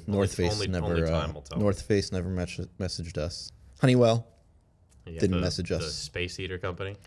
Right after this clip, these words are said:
Speaker 2: You know.
Speaker 1: I think they're more fan-based anyway. <laughs>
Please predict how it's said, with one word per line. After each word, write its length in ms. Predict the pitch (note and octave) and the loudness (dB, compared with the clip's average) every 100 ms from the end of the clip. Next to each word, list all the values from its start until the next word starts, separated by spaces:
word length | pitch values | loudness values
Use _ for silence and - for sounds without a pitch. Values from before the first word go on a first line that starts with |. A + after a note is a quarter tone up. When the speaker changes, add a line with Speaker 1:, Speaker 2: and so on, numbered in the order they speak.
| - - - _ _ _ | -20 -20 -20 _ _ _
Speaker 2:
You 100 | - | -4
know. 120 | A#2+ B2 - D3 - - - | -2 -4 -12 -20 -20 -20 -14
Speaker 1:
I 60 | |
think 120 | A2 | -10
they're 100 | E3+ | -10
more 160 | C#3 D#2+ | -10 -12
fan-based 720 | - D#2 D#2 D#2 D2 C#2+ - | -12 -14 -14 -14 -14 -14 -14
anyway. 320 | D2 C#2+ D2 - - - - - - - - - - - | -16 -16 -18 -18 -20 -20 -20 -20 -20 -20 -20 -20 -20 -20
<laughs> 60 | - | -16